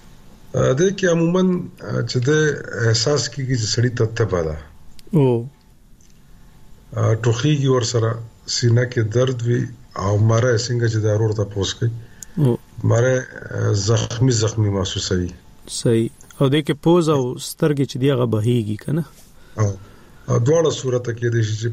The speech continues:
Speaker 1: پوزې او سترګې وبهیږي یا پوزه اوچم شي، سټفي، سټفي نوز.
Speaker 2: او.
Speaker 1: ا،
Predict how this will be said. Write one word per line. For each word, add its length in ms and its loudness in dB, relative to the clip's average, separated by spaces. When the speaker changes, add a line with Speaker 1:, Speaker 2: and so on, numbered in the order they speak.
Speaker 1:
پوزې 440 0
او 140 -2
سترګې 400 -2
وبهیږي 680 2
یا 160 4
پوزه 380 0
اوچم 380 0
شي، 140 -2
سټفي، 640 -2
سټفي 420 -2
نوز. 380 -4
Speaker 2:
او. 320 4
Speaker 1:
ا، 320 0